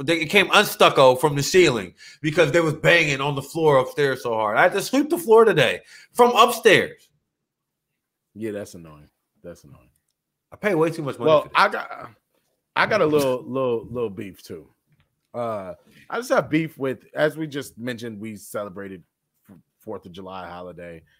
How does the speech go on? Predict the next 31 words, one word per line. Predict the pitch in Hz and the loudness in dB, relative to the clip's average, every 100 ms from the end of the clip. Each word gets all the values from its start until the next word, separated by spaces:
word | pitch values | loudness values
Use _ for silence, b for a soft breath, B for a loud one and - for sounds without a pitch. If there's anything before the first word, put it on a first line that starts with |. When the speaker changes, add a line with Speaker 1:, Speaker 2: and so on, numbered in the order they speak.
| _ | _
Speaker 2:
No | 98 | -16
matter | 110 113 104 | -14 -12 -12
how | 113 117 | -10 -8
you | 120 120 | -8 -10
feel | 110 110 107 | -10 -12 -12
about | 90 92 92 | -12 -14 -14
it, | 90 87 76 85 | -16 -18 -20 -18
whatever, | 98 87 80 82 | -16 -16 -18 -20
it | 82 101 | -18 -16
was | 98 90 | -16 -18
the | 95 | -18
Fourth | - 95 85 | -18 -18 -20
of | 80 | -20
July, | 85 - _ _ _ _ 82 | -20 -20 _ _ _ _ -20
and | |
it | 90 | -20
was | 90 87 85 | -20 -20 -20
a | 92 | -16
holiday | 92 101 90 82 85 | -12 -12 -12 -16 -18
recognized | 90 80 95 85 80 80 80 | -18 -20 -20 -20 -20 -20 -20
by | 78 - | -20 -20
the | 82 | -20
United | 80 73 - | -20 -20 -20
States | _ _ | _ _
of | 78 | _
America. | 98 104 76 _ _ _ _ _ _ | -16 -16 -18 _ _ _ _ _ _
So | - | -8
we | 151 | -6
just | 185 180 | -6 -4
celebrated | 165 147 135 143 151 151 | 0 0 0 -4 -6 -8
that. | 95 98 | -10 -12